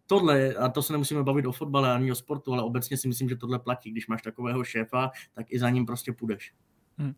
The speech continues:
Speaker 2: To mi hodně připomíná vlastně všechno, co říkáš třeba Michala Bílka.
Speaker 1: Může být, přesně tak. Eh, eh, my-,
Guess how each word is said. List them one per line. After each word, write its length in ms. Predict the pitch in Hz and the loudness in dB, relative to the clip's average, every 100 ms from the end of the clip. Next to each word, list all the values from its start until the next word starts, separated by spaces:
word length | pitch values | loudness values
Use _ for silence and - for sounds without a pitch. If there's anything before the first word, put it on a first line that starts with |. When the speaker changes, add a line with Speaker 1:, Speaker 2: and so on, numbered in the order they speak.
| - - - | -10 -14 2
Speaker 2:
To 80 | 175 | 6
mi 100 | 196 | 8
hodně 180 | 214 | 8
připomíná 460 | 202 196 185 185 175 | 4 0 2 2 4
vlastně 240 | 170 - | 4 2
všechno, 260 | 160 160 160 | -2 -2 -2
co 120 | - | -2
říkáš 320 | 151 - 147 | -2 0 -2
třeba 240 | - 151 147 | 0 0 0
Michala 320 | 139 135 143 | 0 0 0
Bílka. 480 | 135 135 - 101 87 _ _ _ _ _ _ _ - - | 2 0 0 -4 -6 _ _ _ _ _ _ _ -20 -4
Speaker 1:
Může 180 | 147 196 | 4 8
být, 220 | 214 202 | 8 6
přesně 280 | - 160 175 | 2 -2 2
tak. 260 | 180 147 131 | 2 2 0
Eh, 40 | |
eh, 1120 | 123 120 123 120 127 127 127 123 - - - | 0 2 0 0 0 0 0 -2 -8 -10 0
my-, 220 | 123 135 | 4 6